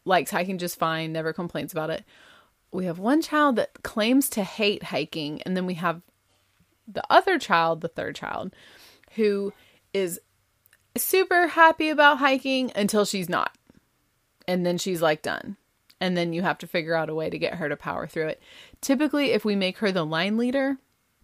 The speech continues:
or the hike leader or some, you know, make her the boss of some sort, then she can power through and she's totally fine. Like, she about hiked us to death in,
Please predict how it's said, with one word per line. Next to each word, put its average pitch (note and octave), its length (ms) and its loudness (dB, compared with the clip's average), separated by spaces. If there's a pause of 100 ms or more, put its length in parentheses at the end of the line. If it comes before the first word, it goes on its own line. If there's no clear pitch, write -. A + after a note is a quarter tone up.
(880)
or F3 240 2
the E3+ 80 -6
hike A3+ 340 -4
leader C#4 420 0
or F#3+ 200 -4
some, A3 500 0
you F#3 140 -2
know, D#3+ 120 -4
make F3+ 240 -4
her F#3+ 360 -2 (120)
the E3 180 -6
boss G3+ 380 2
of - 160 -6
some B3+ 220 -2
sort, C#4 320 0
then G#3 300 2
she G3+ 160 -4
can F#3 160 -4
power E3+ 260 2
through D#3+ 220 -4
and - 120 -12
she's E3 140 -12
totally D#3+ 300 -8
fine. - 240 -6 (420)
Like, B3+ 140 2
she F4 200 2
about A3 340 4
hiked E3+ 220 -4
us - 160 -6
to D#3 120 -8
death - 420 -6 (140)
in, F3+ 260 -6